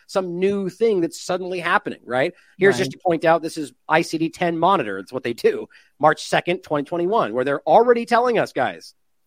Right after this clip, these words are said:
Speaker 1: coding for covid nineteen, right? So this argument that it's, like, some kind of secret thing, it has been
Speaker 2: Mm-hmm.
Speaker 1: publicly discussed. And as it says, there's only one I C D co-, uh, ten C M code, which is utilized.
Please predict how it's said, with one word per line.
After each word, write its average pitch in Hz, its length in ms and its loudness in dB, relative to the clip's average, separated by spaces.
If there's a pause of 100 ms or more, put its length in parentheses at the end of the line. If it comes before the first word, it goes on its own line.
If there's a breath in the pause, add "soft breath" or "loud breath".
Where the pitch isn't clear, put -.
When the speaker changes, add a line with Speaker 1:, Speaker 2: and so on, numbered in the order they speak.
Speaker 1:
coding 170 320 0
for 202 100 -4
covid 170 300 0
nineteen, 196 600 -4 (440)
right? 180 120 0
So 214 80 -2
this 180 120 -4
argument 202 520 0
that 175 100 -4
it's, 185 120 -6
like, 165 160 0
some 202 160 -4
kind 190 140 -2
of 131 60 -8
secret - 520 -6
thing, 233 240 2 (180 soft breath)
it 185 120 -4
has 214 120 0
been 233 120 -4
Speaker 2:
Mm-hmm. 180 100 -8
Speaker 1:
publicly 175 300 -2
discussed. 233 600 -4 (320)
And 170 140 0
as 165 60 2
it 175 100 -6
says, 180 220 2
there's 180 180 0
only 180 240 2
one 196 260 0
I 214 120 0
C 202 160 -8
D 202 200 -10
co-, 185 180 -2
uh, 165 180 0
ten 180 260 -4
C 185 220 -4
M 190 120 -4
code, 147 380 -4
which 147 160 -6
is 131 100 -10
utilized. 143 640 -6